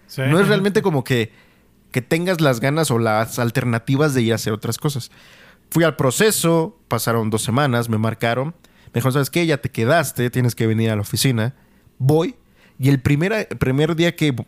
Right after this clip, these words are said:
Speaker 2: que fui, y ahí me di cuenta que mi mente no estaba mal, porque yo siempre me he considerado una persona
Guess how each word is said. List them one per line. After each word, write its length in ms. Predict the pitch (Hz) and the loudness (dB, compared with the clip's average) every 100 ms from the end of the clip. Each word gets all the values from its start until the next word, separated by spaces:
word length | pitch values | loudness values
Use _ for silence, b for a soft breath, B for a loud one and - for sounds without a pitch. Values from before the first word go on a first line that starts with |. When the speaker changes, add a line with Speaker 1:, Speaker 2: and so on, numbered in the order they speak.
| 117 120 | -8 -4
Speaker 2:
que 120 | 117 | -4
fui, 300 | 135 165 - | -2 -4 -4
y 280 | - 123 117 | -2 0 2
ahí 120 | 117 | 2
me 140 | 151 | 0
di 80 | 143 | 0
cuenta 240 | - 143 156 | -2 -4 -4
que 120 | 123 | -2
mi 100 | 110 | -2
mente 260 | 120 127 | -2 -2
no 100 | 131 | -2
estaba 240 | 131 139 123 | -2 -2 -2
mal, 200 | 113 127 | -2 -2
porque 360 | 135 117 104 b b | -2 -2 -6 b b
yo 120 | - 139 | -2 0
siempre 280 | 170 175 | 0 0
me 80 | 170 | 0
he 20 | |
considerado 540 | 156 156 139 120 120 143 | 0 0 2 2 2 2
una 160 | 135 | 0
persona 420 | - 110 120 127 | -2 -2 0 0